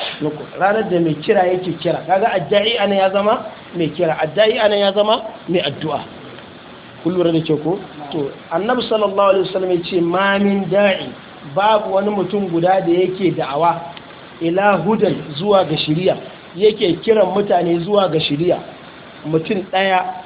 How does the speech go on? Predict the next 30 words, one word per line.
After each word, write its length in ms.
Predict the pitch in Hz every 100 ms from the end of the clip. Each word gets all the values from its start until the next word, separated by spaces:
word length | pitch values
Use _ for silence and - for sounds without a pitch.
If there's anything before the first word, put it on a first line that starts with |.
| - 147
da 60 | 165
yake 320 | 202 202 180 -
kiran 240 | 214 190 175
mutane 520 | 196 196 170 170 170
zuwa 240 | 190 196 165
ga 120 | 151
shari'a, 420 | - 147 170 135 - - - - 208
"illa 520 | 220 220 220 208 -
kana 300 | 214 214 208
lahu 280 | 180 165 170
mithlu 360 | 185 202 208 180
ajri 320 | 185 185 180
man 180 | 165 156
ittaba." 420 | 156 135 120 104 - - - - - -
Face 400 | 170 156 196 196
sai 140 | 208 196
ya 160 | 202 196
kasance 560 | 208 196 160 - 143 123 - - -
yana 380 | 190 208 196 175
da 180 | 151 151
lada 500 | 170 170 156 160 160 - - - - - - -
na 200 | 151 190
kwatankwacin 1040 | 185 214 208 214 214 214 175 - 190 190 185
waɗannan 560 | - 220 185 175 233 233
da 80 |
suka 220 | 160 - 139
bi 180 | 127
shi. 140 | - - - - - - - - 170 175 160 143 - - - -
Subhanallahi 520 | - 120 123 117 110
alazim. 300 | 104 110